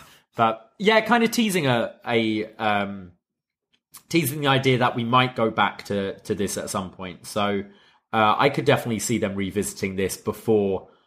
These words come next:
maybe Ciampa eventually moves up, having some kind of big blow off, maybe stipulation match or,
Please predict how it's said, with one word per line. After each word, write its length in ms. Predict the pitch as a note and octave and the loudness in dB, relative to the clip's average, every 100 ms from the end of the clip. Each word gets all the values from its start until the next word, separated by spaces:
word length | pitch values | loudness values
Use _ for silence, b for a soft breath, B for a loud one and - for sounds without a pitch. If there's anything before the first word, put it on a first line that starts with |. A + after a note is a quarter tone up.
| b _ | b _
maybe 480 | A2 A#2 A#2+ A2+ G#2+ | -4 2 4 4 0
Ciampa 460 | G2+ A#2+ G2 F#2 G#2+ | 0 -2 -2 -2 -2
eventually 720 | G#2 G2 - G#2+ G2 F#2 - _ _ _ | 0 -2 -4 -4 -2 -4 -8 _ _ _
moves 380 | G#2+ G2+ E2 G2 | 0 0 2 2
up, 260 | F2+ - | 2 2
having 400 | - G2+ G2 F#2+ | 0 0 2 -2
some 260 | E2+ A2 F#2+ | -2 -2 -4
kind 220 | - F#2+ | -2 -2
of 140 | F#2 - | -2 2
big 220 | G#2 F#2 | 0 2
blow 220 | G2 F#2+ | 2 4
off, 280 | F#2+ F#2 - - | 2 -2 -8 -8
maybe 280 | F#2+ F2 | -4 -4
stipulation 680 | E2+ - - G2 A#2+ B2+ B2+ | -6 -8 -6 2 2 2 0
match 320 | A2+ G#2 - | 0 -2 -2
or, 300 | G2+ F#2+ F#2 | -4 -4 -8